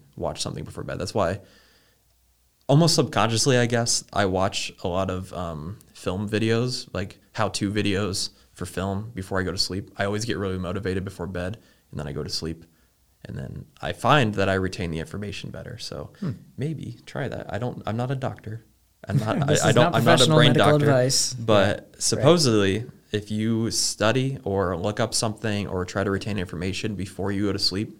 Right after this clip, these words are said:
Speaker 1: you're more likely to retain it in the morning. They, I think they found that if you were playing, I pre-, feel like I saw this on, like, the Joe Rogan podcast or something, but if they,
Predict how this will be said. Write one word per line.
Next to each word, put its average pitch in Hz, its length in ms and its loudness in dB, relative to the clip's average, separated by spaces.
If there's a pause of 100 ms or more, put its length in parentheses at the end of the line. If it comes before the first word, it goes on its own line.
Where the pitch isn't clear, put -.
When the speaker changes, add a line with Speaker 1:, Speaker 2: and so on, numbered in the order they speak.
(160)
Speaker 1:
you're 107 100 -2
more 98 140 -2
likely 95 300 -2
to 87 140 -6
retain 95 280 -8
it - 40 -6
in 78 60 -10
the - 60 -8
morning. 98 360 -8
They, 101 140 -4
I 107 60 -6
think 120 160 -4
they 107 80 0
found 98 360 -4 (640)
that 87 340 -6 (320)
if 95 180 -6
you 104 60 -4
were 95 80 -2
playing, 104 560 -2
I - 520 -18 (360)
pre-, 175 140 -6
feel - 180 -4
like 151 120 0
I 98 60 -4
saw 95 280 -2
this 92 160 -4
on, 78 60 -8
like, 71 100 -10
the 82 60 -8
Joe 80 160 -6
Rogan 82 320 -4
podcast - 440 -12
or - 40 -16
something, - 300 -14
but - 200 -8
if 113 140 0
they, 110 320 4